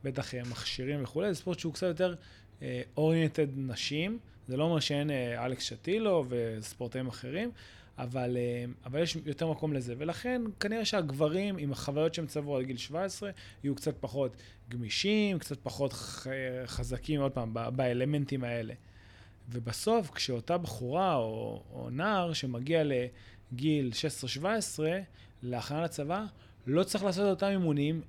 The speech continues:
בדיוק בגלל הסיבות האלה. לא בגלל שלאחד יש כזה ולה, לה יש כך. זה,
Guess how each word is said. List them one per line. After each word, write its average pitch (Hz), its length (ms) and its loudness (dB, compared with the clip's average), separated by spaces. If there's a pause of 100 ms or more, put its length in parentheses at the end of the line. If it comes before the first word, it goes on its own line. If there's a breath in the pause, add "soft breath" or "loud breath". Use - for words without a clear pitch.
בדיוק 190 400 2
בגלל 208 180 10
הסיבות 190 400 0
האלה. 180 300 4 (420 loud breath)
לא 208 100 2
בגלל 247 280 6
שלאחד 135 1120 2
יש 147 140 2
כזה 147 320 0
ולה, 139 340 2
לה 139 200 2
יש 127 160 0
כך. 120 240 -4
זה, 127 220 -2